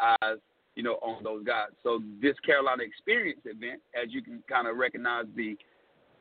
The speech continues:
kinda combination of some of the names, this Carolina Experience event, event is the culmination of those entities that really wanna help young men, um, get additional exposure.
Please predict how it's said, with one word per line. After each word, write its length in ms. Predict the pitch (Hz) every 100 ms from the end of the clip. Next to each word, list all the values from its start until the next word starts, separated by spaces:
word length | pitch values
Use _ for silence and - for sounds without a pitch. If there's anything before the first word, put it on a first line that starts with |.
| _ _ -
kinda 240 | 131 117
combination 600 | - 156 127 131 131 123
of 60 | 120 -
some 160 | 131
of 60 | 113
the 80 | 113
names, 380 | 135 165 123 127 _ _ _ _
this 160 | 135 196 _ 123 -
Carolina 360 | 175 160 143 135
Experience 460 | - 151 160 160
event, 360 | 131 113 120 127 -
event 360 | 123 123 123 - _ _ -
is 120 | 135
the 60 | 131
culmination 560 | 165 165 147 147 135
of 120 | 127
those 260 | 123 127 117 110 _ -
entities 400 | 151 135 143 120
that 120 | 120
really 220 | 120 139
wanna 240 | 131 127 120
help 180 | 127 120
young 280 | 120 120
men, 320 | 120 117 113 117 _ _ _ -
um, 640 | 120 110 110 107 107 110 _ _ -
get 200 | 139 127
additional 440 | 113 131 123 117
exposure. 580 | 104 - 160 151 127